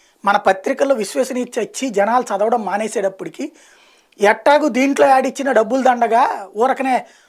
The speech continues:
సున్నంలో పోసిన డబ్బులు అవుతాయి అని చెప్పేసి, సున్నంలో పోసిన నీళ్ళు అవుతాయి అని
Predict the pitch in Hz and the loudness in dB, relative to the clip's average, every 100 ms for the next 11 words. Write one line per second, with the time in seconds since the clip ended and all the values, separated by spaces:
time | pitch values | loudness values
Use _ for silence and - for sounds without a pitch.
0 | _ - 254 277 277 269 254 262 254 247 | _ -2 2 4 4 6 4 2 -2 -4
1 | 214 240 233 233 226 220 214 202 - 190 | -2 -2 -2 -4 -6 -6 -6 -8 -6 -8
2 | 190 285 381 254 240 262 262 240 - 202 | -8 -10 -10 -8 -4 -2 0 0 -2 -4
3 | 220 226 214 202 196 233 | -8 -4 -4 -6 -8 -10